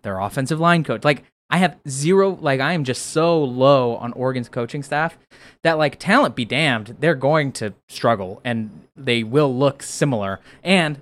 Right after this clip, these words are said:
their schedule is not that easy. Obviously, they lose. They play Georgia. They play B Y U week three, and I know they should be much more talented than B Y U. I'd pick them to win that game, but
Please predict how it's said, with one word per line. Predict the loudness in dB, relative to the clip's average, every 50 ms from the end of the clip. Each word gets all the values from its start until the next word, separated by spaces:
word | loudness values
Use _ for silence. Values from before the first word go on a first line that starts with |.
| _ -4
their | -4 -4
schedule | -4 0 0 2 4 4 2
is | 2 2
not | -2 0 2 2 2 0 0 0
that | 0 2 2
easy. | 2 0 0 -2 -2 -8 -8 -8 -10 _ _ _ _ _ 0
Obviously, | 2 2 4 2 0 -2 -2 -4
they | -4 -4 -2
lose. | -2 -4 -4 -6
They | -4 -4 -4 -4
play | -4 -4 -4 -2 -2
Georgia. | 0 0 2 2 2 0 -2 -4 -4 _ -16 _ -4
They | -4 -2
play | 0 0 0
B | 0 0 -2 0
Y | 2 4 4 4
U | 2 2 0
week | 2 0 -2 -2 -2
three, | -2 0 0 0
and | 0 0
I | 0 0
know | 0 2 4 4 4 4
they | 2 0
should | -2 -2 -4 -2 -2
be | -2
much | -2 -2 0 0 0 0 0 -2
more | -4 -4
talented | -2 -2 -2 -2 -4 -6 -8 -8
than | -6
B | -6 -6
Y | -4 -4
U. | 0 0 0 0 0 -2
I'd | -6 -8 -6
pick | -6 -6 -4 -2
them | -2 -2
to | -2 -2
win | -2 0
that | 0 -2 -2
game, | -2 -2 -2 -2 -6 -8 -16 -20 -20 -20 _ _ _ _ _ _ 2
but | 4 4 2 0